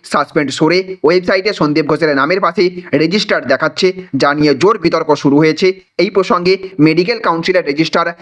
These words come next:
মানস চক্রবর্তী বলেছেন, কোথাও একটা ভুল হয়েছে, এমনটা হওয়ার কথা নয়, স্ট্যাটাস রিমুভড হওয়ার কথা ছিল। এই প্রসঙ্গে চিকিৎসক সুবর্ণ গোস্বামী বলেছেন,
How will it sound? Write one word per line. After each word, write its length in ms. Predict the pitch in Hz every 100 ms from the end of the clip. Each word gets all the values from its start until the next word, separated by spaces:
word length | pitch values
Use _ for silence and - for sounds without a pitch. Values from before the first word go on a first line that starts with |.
| -
মানস 280 | 143 170 202
চক্রবর্তী 500 | 208 185 190 185 180
বলেছেন, 360 | 135 143 180 165 175 -
কোথাও 240 | 165 185 202
একটা 240 | 202 185
ভুল 240 | 120 143
হয়েছে, 460 | 156 156 170 190 - -
এমনটা 280 | 160 190 190
হওয়ার 240 | 190 190
কথা 220 | 190 170 160
নয়, 220 | 160 185 180 185
স্ট্যাটাস 340 | 180 170 208 -
রিমুভড 320 | 147 165 202 180
হওয়ার 220 | 185 165
কথা 180 | 160 170
ছিল। 240 | 185 190 - _ -
এই 100 | 185
প্রসঙ্গে 400 | 208 196 196 214
চিকিৎসক 420 | 147 160 165 -
সুবর্ণ 400 | 170 165 190 220
গোস্বামী 320 | 185 190 170
বলেছেন, 340 | 151 151 180